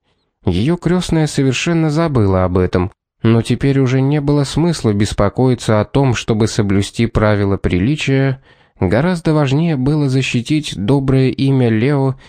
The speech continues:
и найти настоящего шантажиста,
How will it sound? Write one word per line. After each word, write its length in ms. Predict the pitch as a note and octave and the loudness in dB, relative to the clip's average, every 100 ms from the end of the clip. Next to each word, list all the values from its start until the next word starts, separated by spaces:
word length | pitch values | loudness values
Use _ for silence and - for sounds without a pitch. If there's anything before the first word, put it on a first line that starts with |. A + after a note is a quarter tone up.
| _ | _
и 140 | F#2 | 0
найти 360 | G#2+ B2 A2+ C#3+ | 2 2 0 0
настоящего 800 | C#3 B2+ - C3+ E3 C#3 - G2 | 0 0 -2 0 0 -2 0 0
шантажиста, 840 | - G2 F2+ F#2+ G#2+ F3 - D#3 | 0 -2 0 0 0 -4 -2 -2